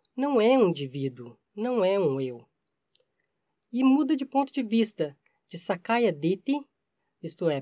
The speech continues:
ponto de vista de um indivíduo, um ponto de vista incorreto, que mantemos há muito tempo,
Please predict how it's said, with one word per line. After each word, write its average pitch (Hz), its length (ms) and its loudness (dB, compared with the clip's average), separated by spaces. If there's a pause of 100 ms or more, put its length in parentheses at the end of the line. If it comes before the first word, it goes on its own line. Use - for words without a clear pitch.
(120)
ponto 190 280 -2
de 165 100 -8
vista 165 260 -6
de 147 100 -6
um 156 80 0
indivíduo, 175 640 -4 (1300)
um 180 120 -6
ponto 170 360 -2
de 156 100 -6
vista 139 240 -4
incorreto, 208 760 0 (120)
que - 80 -6
mantemos 185 400 -2
há 208 60 0
muito 247 280 -2
tempo, 135 500 -4